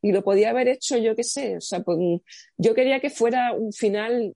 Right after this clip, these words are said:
que tuviera que ver con algo como con ciencia ficción o terror, ya que de pronto estamos hablando de el terror no, y el, y el humor no funcionan, digo, pues, pues mira, pues sí, sea, pues hay una china que se carga gente y este tío, pues,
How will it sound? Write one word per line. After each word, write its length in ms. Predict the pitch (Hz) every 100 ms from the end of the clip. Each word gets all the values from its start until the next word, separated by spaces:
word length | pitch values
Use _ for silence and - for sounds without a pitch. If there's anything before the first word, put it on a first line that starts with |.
| _
que 100 | 170
tuviera 320 | 180 175 202
que 80 | 214
ver 180 | 214 214
con 200 | 202 190
algo 240 | 196 208
como 220 | 208 196 170
con 160 | 147
ciencia 360 | - 180 180 220
ficción 640 | 175 - - 190 208 220
o 100 | 196
terror, 460 | 170 175 175 220 214
ya 120 | 185
que 120 | 233
de 100 | 233
pronto 240 | 233 220
estamos 340 | 220 - 208 208
hablando 300 | 208 226 202
de 320 | 151 160 147 - _ -
el 140 | 160
terror 300 | - 151 175
no, 300 | 196 196 190
y 140 | 170 190
el, 120 | 185 -
y 60 |
el 120 | 180 180
humor 260 | 180 196
no 100 | 196
funcionan, 460 | - 185 214 202 202
digo, 160 | 156
pues, 200 | - - -
pues 160 | - 120
mira, 240 | 156 - -
pues 160 | -
sí, 300 | - 131 - _ _ _ -
sea, 160 | - 151
pues 220 | 147 -
hay 180 | 156 175
una 220 | 185 190
china 360 | 185 220 196 185
que 380 | 185 175 180 165 _ _
se 180 | - 170
carga 280 | 180 180 185
gente 480 | - 214 214 226 233
y 60 | 175
este 240 | - 175
tío, 240 | 180 180
pues, 180 | - 170